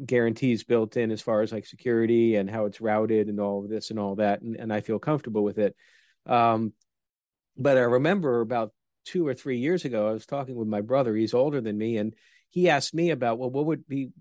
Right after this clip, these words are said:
one of the things I should do to secure my phone?" 'Cause he had an Android phone, and I guess his Facebook account was hacked. And I said, um, "Well, you know, do you have a V P N installed?" And he's like, "V P N, what is that?"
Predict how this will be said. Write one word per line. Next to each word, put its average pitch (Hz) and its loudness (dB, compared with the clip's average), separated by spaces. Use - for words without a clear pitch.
one 127 -2
of 131 0
the 123 -2
things 123 -4
I 123 2
should 117 -8
do 117 0
to 120 -2
secure 110 -4
my 101 -2
phone?" 120 -4
'Cause - -12
he 113 -2
had 107 2
an 101 -2
Android 104 -2
phone, 98 -6
and 95 -4
I 92 -2
guess 101 -8
his 101 -12
Facebook 104 -8
account 101 -12
was 92 -14
hacked. 92 -10
And 107 -10
I 107 -8
said, 117 -4
um, 120 0
"Well, 131 2
you 135 -2
know, 123 0
do 131 -6
you 123 0
have 123 -4
a 123 0
V 135 0
P 160 -4
N 190 0
installed?" 104 -6
And 98 -10
he's 113 -6
like, 101 -4
"V 117 -4
P 120 -4
N, 110 -2
what 107 -2
is 98 -6
that?" 113 -4